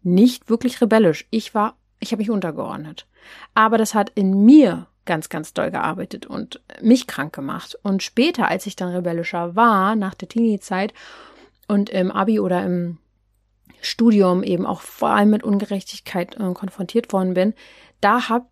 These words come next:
ich auf jeden Fall dolle Schwierigkeiten im Bildungssystem a-, gehabt, weil ich, ja,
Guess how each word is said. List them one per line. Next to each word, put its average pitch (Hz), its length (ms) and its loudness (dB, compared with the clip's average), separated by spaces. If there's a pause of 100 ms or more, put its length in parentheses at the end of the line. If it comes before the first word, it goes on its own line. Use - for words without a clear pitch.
ich 247 300 0
auf 240 220 2
jeden 254 460 6
Fall 226 640 2
dolle 196 360 2
Schwierigkeiten 185 640 -4
im 175 120 -2
Bildungssystem 185 720 -6
a-, 190 320 -6
gehabt, 196 480 -4
weil 185 200 4
ich, - 180 -8 (920)
ja, 185 300 -2